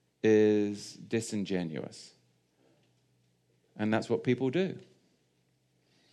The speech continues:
The eighth authenticating point, excuse me, authenticating point of the gospel, the Melchizedek priesthood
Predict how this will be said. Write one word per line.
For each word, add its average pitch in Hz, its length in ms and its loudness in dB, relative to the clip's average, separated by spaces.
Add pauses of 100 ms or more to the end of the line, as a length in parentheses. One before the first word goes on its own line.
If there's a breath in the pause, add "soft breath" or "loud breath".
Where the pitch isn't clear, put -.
(460 soft breath)
The 139 260 4
eighth 170 400 8
authenticating 120 1160 0
point, 120 520 0
excuse 110 300 -6
me, 117 160 -4
authenticating 110 840 -2
point 127 500 -4
of 170 220 2
the - 100 -6
gospel, 90 560 -4 (440 loud breath)
the 131 80 6
Melchizedek 165 920 6
priesthood 165 540 4